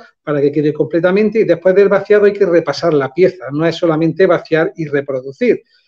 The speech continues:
Cuando digo repasar, pues hay que,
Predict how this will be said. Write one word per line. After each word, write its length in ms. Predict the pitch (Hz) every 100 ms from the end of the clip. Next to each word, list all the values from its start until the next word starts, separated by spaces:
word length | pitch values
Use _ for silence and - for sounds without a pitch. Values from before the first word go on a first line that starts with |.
| _
Cuando 220 | - 165
digo 220 | 165 196 196
repasar, 640 | 202 202 185 220 233 233 - _ -
pues 220 | 165 165
hay 160 | 170 175
que, 360 | 190 208 -